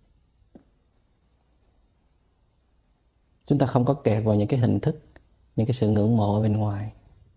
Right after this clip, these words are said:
Có nhiều người tu một thời gian rồi thì thấy ai cũng trần tục, thấy, thấy cái gì cũng đời quá, cái gì cũng là đam mê, cái gì cũng là xấu xa.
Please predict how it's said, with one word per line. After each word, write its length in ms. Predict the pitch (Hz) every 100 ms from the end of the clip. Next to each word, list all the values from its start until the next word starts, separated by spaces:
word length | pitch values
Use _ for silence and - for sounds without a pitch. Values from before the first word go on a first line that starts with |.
| _ _ _ _ _ _ _ _ _ _ _ _ _ _ -
Có 100 | 143
nhiều 140 | 131
người 500 | 113 113 110 107 104
tu 120 | 104 120
một 80 | 120
thời 200 | 113 110
gian 260 | 113 113
rồi 180 | 113 104
thì 120 | -
thấy 220 | 104 120 135
ai 240 | 123 113
cũng 200 | 117 120
trần 200 | 117 104
tục, 280 | 104 101 - - - _ _ _ _ _ _ _ _ _ _ _ _ _ _ _ _ _ _ _ _ _ _ _ _ _ _ _ _ _ _
thấy, 540 | 147 143 147 147 151 147 -
thấy 160 | - 139
cái 120 | 147
gì 160 | 117
cũng 280 | 104 107 127
đời 340 | 135 117 104 98
quá, 260 | 107 131 131 - - _ _ -
cái 120 | 131
gì 200 | 117 104
cũng 440 | - 104 113 139 139
là 200 | 113 101
đam 320 | 127 123 127
mê, 320 | 131 127 123 - _ _ -
cái 140 | 139
gì 200 | 123 104
cũng 360 | 101 107 113 127
là 420 | 117 110 110 117 - _ _ -
xấu 240 | - 131
xa. 360 | 143 120 123